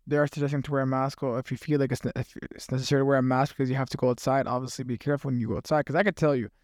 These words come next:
I've been going outside a lot, uh, just from, like, from my car to certain places, and the smell smells bad, bro. It's like, the thing is, like, I, I know sometimes wildfires happen in, like, parts of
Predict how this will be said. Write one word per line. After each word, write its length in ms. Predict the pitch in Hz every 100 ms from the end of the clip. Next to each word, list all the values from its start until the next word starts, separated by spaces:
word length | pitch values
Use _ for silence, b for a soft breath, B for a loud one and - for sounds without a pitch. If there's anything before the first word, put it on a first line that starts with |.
| _ _ -
I've 120 | 160
been 100 | 214
going 100 | 190
outside 320 | 175 156 160 151
a 40 |
lot, 300 | 127 143 165 _ _ _ _ _ -
uh, 380 | 135 127 110 90 - _ _ _ -
just 140 | 147
from, 180 | 143 139
like, 160 | 135 113 - _ - 151
from 140 | 135
my 100 | 127
car 340 | - 147 139
to 80 | 127
certain 160 | 120 135
places, 220 | 143 131
and 180 | 123 131
the 60 |
smell 360 | 131 - 156 160
smells 300 | - 143 131
bad, 400 | 123 - 120 110
bro. 140 | 117
It's 100 | 123
like, 180 | 131 120 _ _ _ _ -
the 80 |
thing 240 | 147 226 214
is, 180 | 220 175
like, 120 | 139
I, 120 | 151 -
I 120 | 160
know 180 | 202 208
sometimes 500 | - 190 - 175 151
wildfires 440 | 143 147 156 139
happen 280 | 139 143 143
in, 60 | 135
like, 160 | 135 -
parts 240 | - 147
of 80 | 139